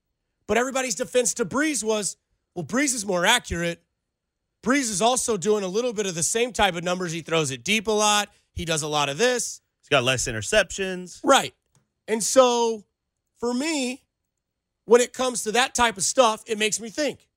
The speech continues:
Speaker 1: And we look at Patrick Mahomes on where he could get in better, he could improve. It's kinda hard.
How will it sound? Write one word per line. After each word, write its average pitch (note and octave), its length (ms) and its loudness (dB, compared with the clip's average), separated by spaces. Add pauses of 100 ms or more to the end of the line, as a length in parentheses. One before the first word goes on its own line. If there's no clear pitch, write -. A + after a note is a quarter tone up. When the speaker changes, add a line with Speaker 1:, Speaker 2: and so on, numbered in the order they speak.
(1200)
Speaker 1:
And A#3 120 2
we A#3+ 100 -4
look A#3 200 -2
at C4+ 120 -8
Patrick A3+ 340 -2
Mahomes A3 260 -4
on G#3+ 100 -6
where A3+ 160 -2
he F#3+ 140 -10
could F#3+ 140 -14
get G3+ 140 0
in G3+ 120 -4
better, F#3 220 -6
he F#3+ 140 -6
could F#3+ 140 -6
improve. F#3 480 -4 (760)
It's - 80 -20
kinda D#3+ 200 2
hard. E3 260 -2